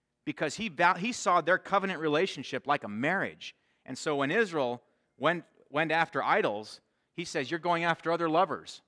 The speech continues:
You're adulterers. You're adulteresses." So marriage is, is an extremely important thing.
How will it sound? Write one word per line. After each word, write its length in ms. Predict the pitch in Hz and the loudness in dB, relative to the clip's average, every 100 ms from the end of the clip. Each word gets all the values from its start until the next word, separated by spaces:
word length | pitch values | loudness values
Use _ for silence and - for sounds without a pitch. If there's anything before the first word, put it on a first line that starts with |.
| _ _ _ | _ _ _
You're 160 | 127 123 | -4 -4
adulterers. 800 | 101 139 175 - 113 - 87 | 0 2 2 0 -8 -14 -16
You're 120 | 110 104 | -14 -8
adulteresses." 800 | 120 120 - 113 - 92 - - _ _ _ _ _ _ _ _ | -6 -6 -8 -14 -12 -14 -16 -20 _ _ _ _ _ _ _ _
So 160 | - 135 | -12 -6
marriage 380 | 127 160 165 120 | -2 0 0 -2
is, 240 | 120 - | -8 -10
is 240 | 120 107 104 | -12 -14 -12
an 220 | 110 107 _ | -14 -14 _
extremely 640 | - - 202 202 151 120 - | -20 -10 -4 -2 -2 -2 -6
important 580 | 117 - 143 131 107 - | -12 -6 -4 -4 -6 -10
thing. 400 | 127 113 101 | -8 -8 -8